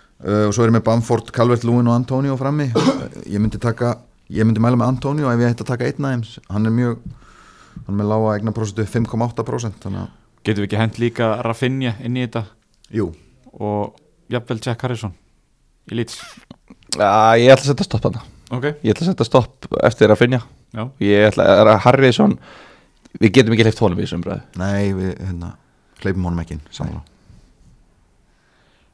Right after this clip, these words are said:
Speaker 2: Herru, ok, næsta spurning. Hvað í ósköpunum sagði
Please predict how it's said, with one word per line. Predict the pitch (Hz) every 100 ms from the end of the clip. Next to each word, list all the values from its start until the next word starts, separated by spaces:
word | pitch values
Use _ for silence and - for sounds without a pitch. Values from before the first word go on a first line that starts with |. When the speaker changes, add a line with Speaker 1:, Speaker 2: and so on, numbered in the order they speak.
| -
Speaker 2:
Herru, | 123 98 -
ok, | 143 147 156 - _ -
næsta | 143 151 139
spurning. | 127 98 80 - _ _ _ _
Hvað | 120 120
í | 120
ósköpunum | 147 180 - 143 113 92 95
sagði | - 120 113